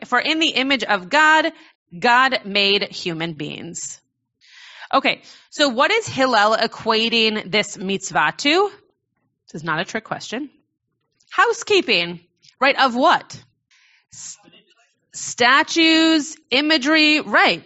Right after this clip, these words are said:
exactly. Things that we don't believe in taking care of in the same kind of way. Now, if, obviously, if you're going to an art museum, then taking care of a statue is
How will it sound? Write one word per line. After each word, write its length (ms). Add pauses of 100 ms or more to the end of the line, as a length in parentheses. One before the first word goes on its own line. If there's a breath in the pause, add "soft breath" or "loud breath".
exactly. 640
Things 500
that 240
we 260
don't 320
believe 520
in 220
taking 440
care 460
of 100
in 180
the 100
same 360
kind 300
of 120
way. 300
Now, 280 (340 loud breath)
if, 200 (440)
obviously, 360
if 60
you're 80
going 200
to 100
an 80
art 260
museum, 800
then 380
taking 360
care 300
of 120
a 80
statue 720
is 520